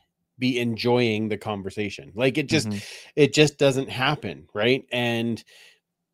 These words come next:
Speaker 1: in the C F L family, it does. It's, it's, it's expected. It's part of being part of this league, and we, we all cheer for the game, and we happen to cheer for different teams, and that's not a problem. So,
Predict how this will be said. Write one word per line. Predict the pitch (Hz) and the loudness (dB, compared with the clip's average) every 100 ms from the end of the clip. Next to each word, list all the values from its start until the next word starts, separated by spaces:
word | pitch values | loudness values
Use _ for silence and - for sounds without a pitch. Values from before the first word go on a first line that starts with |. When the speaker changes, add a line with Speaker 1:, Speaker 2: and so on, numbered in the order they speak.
| _ _ | _ _
Speaker 1:
in | 135 123 120 117 104 | 0 2 0 -4 -6
the | 123 | -6
C | 117 135 | -4 0
F | 123 - | 0 2
L | 117 120 | 0 0
family, | - 113 120 135 131 | 0 -2 0 0 0
it | 123 | 0
does. | 127 160 104 85 - | 0 0 -2 -6 -4
It's, | 120 110 - | -4 -4 -2
it's, | 131 123 - - - | 0 0 -8 -8 -2
it's | 135 - - - | -2 -2 -14 -12
expected. | - - 170 - 127 85 - _ | -12 -2 0 0 -4 -6 -14 _
It's | - 131 - | 0 0 0
part | - - 135 160 - | -14 0 2 2 2
of | 120 120 123 120 110 _ _ _ _ _ _ _ _ _ _ _ _ 123 | 4 6 4 0 -6 _ _ _ _ _ _ _ _ _ _ _ _ -16
being | 101 135 147 123 117 | -4 2 4 4 2
part | 113 110 | -2 -2
of | 110 98 | -2 -2
this | 107 - | -6 -4
league, | 113 110 90 80 | -2 -2 -2 -8
and | 107 107 107 104 101 - - | -6 -4 -4 -6 -8 -12 -12
we, | 113 113 | -8 -8
we | 101 110 113 | -6 -6 -2
all | 113 117 | 0 -2
cheer | - - 131 | -4 2 2
for | 123 127 | 2 -2
the | 117 | -4
game, | 98 120 131 139 | 0 4 4 6
and | 131 110 113 104 | 4 2 -2 -4
we | 110 | -4
happen | 107 113 123 | 0 0 0
to | 110 104 - _ | -2 -4 -10 _
cheer | - 117 | -4 -4
for | - | -2
different | 110 104 104 | -6 -4 -8
teams, | - 113 85 82 | -4 -4 -4 -8
and | 95 | -6
that's | 101 98 - | -4 -4 -4
not | 110 101 | -4 -4
a | |
problem. | - 107 104 95 82 | -2 -2 -2 -4 -12
So, | - 123 113 104 | 2 6 6 2